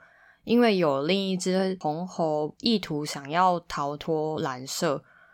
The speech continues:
所以保育员在将另一只红猴赶回栏舍的时候呢，南道就趁着保育员不注意的时候跑出去了笼子。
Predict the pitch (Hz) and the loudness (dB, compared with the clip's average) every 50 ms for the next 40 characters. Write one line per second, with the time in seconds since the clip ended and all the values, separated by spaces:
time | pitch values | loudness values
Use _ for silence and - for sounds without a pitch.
0 | _ - - 196 202 208 214 208 185 - 156 156 170 202 220 208 170 151 147 151 | _ -4 -2 0 2 2 2 0 2 2 2 4 4 6 6 6 4 2 0 -2
1 | - 190 180 170 165 156 156 - 175 170 170 180 180 185 214 208 202 208 202 185 | -2 0 0 0 0 0 -2 -2 -2 0 0 0 2 2 4 4 4 2 0 0
2 | 190 190 185 196 180 170 165 165 165 165 156 147 147 151 147 - - 151 143 139 | 0 0 0 0 0 -2 -2 -2 0 0 0 0 0 0 0 -2 -2 -2 -2 -2
3 | 135 143 139 139 139 143 143 139 139 147 151 - 202 180 170 160 151 - 160 151 | -4 -6 -4 -4 -4 -4 -4 -6 -6 -4 0 2 2 2 2 2 0 -4 -6 -4
4 | - - 202 185 180 165 156 151 147 147 147 135 135 143 156 190 180 170 - 185 | 0 2 4 4 4 2 0 -2 -2 -2 -4 -4 -4 -2 2 2 2 2 2 0
5 | 180 180 - 208 190 180 160 - 143 135 143 170 170 151 143 139 - - 131 - | -2 -2 -2 -2 -2 -2 -2 -2 -2 -4 -2 -2 -2 -2 -4 -6 -10 -10 -6 -4
6 | 175 175 180 180 165 147 135 - - 135 - - 180 170 147 - - 143 135 135 | -2 0 2 2 2 0 -2 -6 -10 -14 -6 -2 -2 -2 -2 -2 -6 -8 -6 -8
7 | - - 165 160 - - - 190 165 147 135 131 120 120 - - - 135 - - | -6 -8 -8 -8 -4 -2 0 0 0 0 -2 -4 -8 -10 -12 -10 -8 -8 -8 -8